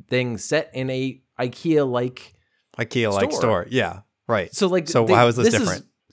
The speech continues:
Speaker 1: why is this different? I, I guess
Speaker 2: I don't
Speaker 1: because
Speaker 2: know.
Speaker 1: it was making headlines where sh-, that one was just, like, a bookstore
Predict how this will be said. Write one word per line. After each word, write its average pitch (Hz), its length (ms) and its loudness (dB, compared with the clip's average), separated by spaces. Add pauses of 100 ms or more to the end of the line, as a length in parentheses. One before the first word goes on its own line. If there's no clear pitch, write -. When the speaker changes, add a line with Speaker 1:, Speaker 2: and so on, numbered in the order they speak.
(140)
Speaker 1:
why 170 260 0
is 196 160 -2
this 151 160 -6
different? 131 240 -4
I, 135 180 0 (240)
I 135 80 0
guess 185 180 -2
Speaker 2:
I - 40 -10
don't - 80 -10
Speaker 1:
because 131 180 0
Speaker 2:
know. 127 40 -2
Speaker 1:
it 123 40 -2
was 113 100 -6
making 113 280 -4
headlines 107 400 -4
where 101 220 -4
sh-, - 180 -14
that 113 200 0
one 104 220 -8
was 98 180 -10
just, 98 160 -14
like, 95 260 -12
a - 60 -8
bookstore 92 580 -10